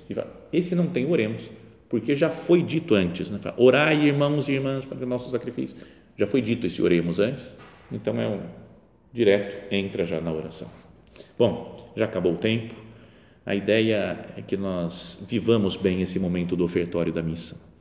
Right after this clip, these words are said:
Senhor, me ajuda a não, não me distrair, não pensar que é um momento de descanso, mas veja como um momento fundamental o ofertório, para unir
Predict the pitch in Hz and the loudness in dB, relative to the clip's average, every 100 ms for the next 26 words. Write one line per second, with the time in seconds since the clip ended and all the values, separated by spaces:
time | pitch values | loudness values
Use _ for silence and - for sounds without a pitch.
0 | - - - - - 120 120 117 190 123 | -20 -20 -20 -18 -4 0 2 4 6 6
1 | 131 120 85 85 123 110 110 104 101 90 | 4 0 -2 -2 0 2 2 4 6 6
2 | 95 98 90 - - - 131 131 104 98 | 6 4 0 -10 -18 -6 -2 0 0 2
3 | 107 - 101 92 95 95 98 92 95 - | -2 0 -2 0 0 0 -2 -2 -2 2
4 | 113 113 95 - - - - - - - | 4 4 0 -4 -8 -12 -20 -20 -20 -12
5 | - 92 120 135 127 131 135 - 143 147 | -6 -2 2 2 2 0 -2 -4 -4 -2
6 | 127 131 139 131 - 175 151 139 117 - | -2 -4 -4 -4 0 0 2 0 -2 4
7 | 98 87 85 - - - - - 95 87 | 4 6 2 -4 -16 -20 -20 -6 -4 0
8 | - 85 101 123 165 - - - - - | 0 0 0 0 -4 -10 -18 -20 -20 -20
9 | - - - - 110 107 113 147 | -20 -20 -16 -4 0 0 0 -2